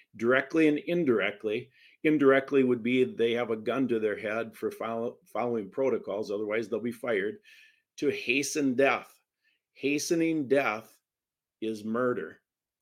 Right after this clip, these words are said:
If you end up somebody's life prematurely, that is murder. Remember, the claim I'm making here is medical murder is the number one cause of death in the United States.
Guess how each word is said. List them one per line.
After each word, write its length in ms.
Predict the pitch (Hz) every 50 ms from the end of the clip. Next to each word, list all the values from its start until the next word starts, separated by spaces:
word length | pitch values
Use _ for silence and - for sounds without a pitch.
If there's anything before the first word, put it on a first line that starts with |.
| -
If 160 | 107 101 -
you 200 | 131 139 147 - - -
end 240 | 139 147 147 143
up 220 | 143 143 139 - -
somebody's 560 | - - - 135 139 135 135 131 135 120 95
life 340 | 113 123 127 135 120 - -
prematurely, 1080 | - 131 135 127 123 110 - - - 127 123 120 113 107 101 98 101 101 104 101 104 - _ - 107
that 300 | 101 101 110 113 - 117
is 200 | 107 101 98 107
murder. 260 | 110 113 113 87 82
Remember, 400 | 90 95 110 123 135 135 143 143
the 80 | 117
claim 460 | - - - - 147 160 165 151 139 127
I'm 160 | 123 117 117
making 400 | 117 120 123 123 - 123 117 107
here 400 | 101 117 117 120 120 117 117 - -
is 220 | 110 110 101 98
medical 480 | 104 107 117 113 123 147 147 - 147 139
murder 340 | 127 117 117 117 110 110 - - _ _ _ _ _ _ _ _ _ _ _ _ _ _ _ _ _ _ _ _ _ _ - - _ - _ _ -
is 180 | 110 104 98 98
the 80 | 107
number 480 | 101 101 104 110 117 131 120 135 127 123 -
one 260 | - 107 113 117 113
cause 400 | 110 - - 104 104 113 110 107
of 160 | 117 98 95 92
death 240 | 101 104 110 107 - 120 107 _ _ _ _ -
in 100 | 98 104
the 40 | 107
United 380 | 101 104 107 101 98 92 90
States. 480 | - - - 113 110 92 - - - -